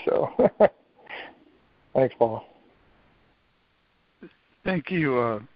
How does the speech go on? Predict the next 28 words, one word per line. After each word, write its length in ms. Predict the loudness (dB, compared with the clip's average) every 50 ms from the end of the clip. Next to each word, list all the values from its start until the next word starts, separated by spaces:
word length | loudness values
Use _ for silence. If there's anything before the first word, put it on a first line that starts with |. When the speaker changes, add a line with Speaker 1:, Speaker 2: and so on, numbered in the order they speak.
| _ _ _ -10 -4
Speaker 2:
Jody. 320 | -2 -2 0 0 0 0
Appreciate 520 | -2 -2 0 0 0 0 0 0 -2 -2
it. 140 | -2 -6 -12 -16 _ -20 -20 -20 -20 _ _ _ _ 2
Let 60 | 4 6
me 40 | 6
ask 260 | 6 6 4 2 0
you 80 | -4 -2
one 200 | 0 2 2 4
more 180 | 4 2 2 0
question. 640 | 0 2 4 4 4 2 0 -8 -10 -10 -10 -12 -16 -18 _ _ _ -20 -20 _ _ _ _ _ _ _ -6 2
Um, 380 | 6 6 6 6 4 2 -4 -8 _ _ _ _ _ _ _ _ _ _ _ _ 0
in 220 | 2 2 2 2 2 0
any 240 | 0 2 4 6 6
of 160 | 4 4 2
the 280 | 0 0 0 0 -2 -6 _ _ _ _ _ _ _ _ _ _
people 320 | -2 -2 -2 0 -2 -4 0
who 360 | 0 0 0 0 -2 -6 -8 _ _ _ _ 0
worked 320 | 2 4 4 2 0 -4 -10 -2
under 260 | 0 4 4 4 2 2
you, 340 | 0 -2 -2 -2 -4 -6 -8 _ _ _ _ -20 _ _ _ _ _ 0
um, 480 | 2 2 4 4 2 2 0 -2 -4 -8 _ _ _ _ _ _ _ _ _ _ _ _ _ _ _ _ _ -2
did 300 | 2 4 4 4 4 0 -4 -2
any 340 | 2 4 4 4 4 2 -2 -8 -16 _ _ _ _ _ _ -8
one 320 | -4 0 2 4 6 6
of 160 | 4 2 2 2
them 320 | 2 4 4 4 4 2
make 260 | 4 2 2 0 -2 _ _ -20 -20 -20 _ -6
excuses 720 | -6 -6 -4 -6 -8 -4 0 2 2 2 2 -2 -6 -10